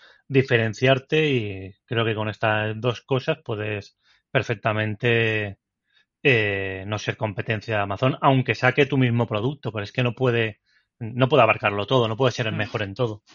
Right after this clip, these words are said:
Speaker 1: Entonces, puedes intentar buscar, que no es fácil, evidentemente, un, un nicho que no lo esté explotando Amazon y especializarte ahí, tener un buen, un buen catálogo y una atención al cliente muy buena.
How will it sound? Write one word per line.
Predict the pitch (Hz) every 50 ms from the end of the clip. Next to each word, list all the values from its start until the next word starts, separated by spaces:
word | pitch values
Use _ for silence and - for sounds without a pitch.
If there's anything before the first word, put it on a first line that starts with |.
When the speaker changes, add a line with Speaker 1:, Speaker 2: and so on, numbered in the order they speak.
| _ -
Speaker 1:
Entonces, | 160 123 110 117 107 - - 127 - - - _ _ _ _ _
puedes | - 131 117 120 120 110 - _ _ - - - - _ -
intentar | 156 139 127 127 123 123 120 127 123 117 113
buscar, | 117 117 - - - - 139 143 156 185 175 -
que | - 113 101
no | 98
es | 92 -
fácil, | - 120 113 - - 131 127
evidentemente, | 123 110 110 113 113 113 - 127 123 127 135 139 135 147 156 165 214 - _ _ _ _ _ _ _ _ _ _
un, | 156 135 123 120 120 117 117 117 117 117 123 131 - - _ _ _ _ _ _ _ _ _
un | 160 147 135 131
nicho | 131 135 135 - 127 104
que | 110 104
no | 110 107 107 117 120 123 - -
lo | 175 147 131
esté | 110 - - 117
explotando | - - 131 117 123 120 120 117 113 123 120 120 120 117 - _ _ _ _ _ _ _ _ _ _ _ _ _ _ -
Amazon | 147 143 143 147 143 - - 160 170 156 131
y | 117 110 104 101 98 95 101 -
especializarte | 117 - - 123 - - 107 104 - - - - _ - - 120 120 113 - - 127 120
ahí, | 117 120 127 135 131
tener | 135 117 104 104 104
un | 98 95
buen, | 104 104 101 98 98 98 95 95 - _ _ _
un | 143 120
buen | 113 107 107
catálogo | - 113 - 120 117 120 117 123
y | 113 113
una | 104 104
atención | - 113 101 98 - 117 107
al | 107
cliente | - 110 107 104 104 - -
muy | 107 101 101
buena. | 107 113 135 139